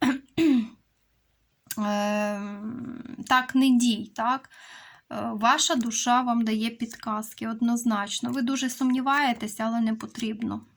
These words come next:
Все вірно. Проганяйте всі страхи, довіряйте собі, ви на вірному шляху. Вас чекає дуже гарне починання,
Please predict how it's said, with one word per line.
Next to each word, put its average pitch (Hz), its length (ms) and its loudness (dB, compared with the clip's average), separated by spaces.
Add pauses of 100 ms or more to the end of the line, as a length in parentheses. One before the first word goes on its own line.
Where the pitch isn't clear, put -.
(180)
Все 254 200 -2
вірно. 220 500 -2 (1600)
Проганяйте 254 720 2
всі 262 280 -2
страхи, 247 720 0 (320)
довіряйте 240 720 4
собі, 247 540 4 (260)
ви 220 220 2
на 277 160 4
вірному 226 520 2
шляху. 214 680 -4
Вас 285 240 4
чекає 233 840 0 (220)
дуже 240 400 -2
гарне 226 760 -2 (320)
починання, 254 920 0